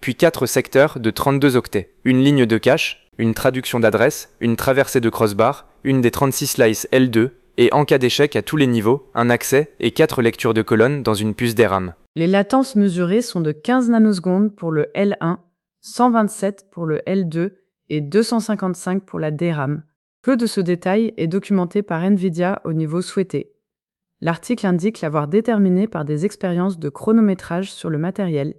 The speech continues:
Speaker 2: et annonce des travaux équivalents sur des G P U plus pertinents en production.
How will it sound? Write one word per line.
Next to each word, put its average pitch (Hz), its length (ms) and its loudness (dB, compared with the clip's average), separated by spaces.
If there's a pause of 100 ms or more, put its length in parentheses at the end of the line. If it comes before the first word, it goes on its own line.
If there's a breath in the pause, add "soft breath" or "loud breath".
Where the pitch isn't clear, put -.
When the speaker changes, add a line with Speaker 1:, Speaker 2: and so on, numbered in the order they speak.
(420)
Speaker 2:
et 160 100 0
annonce 170 320 0
des 151 140 -6
travaux 165 340 -4
équivalents 175 580 -2 (140)
sur - 220 -8
des 147 120 -2
G 165 140 0
P 196 180 -4
U 175 140 -2
plus 208 240 -10
pertinents 180 540 -6
en 180 100 -8
production. 165 500 -10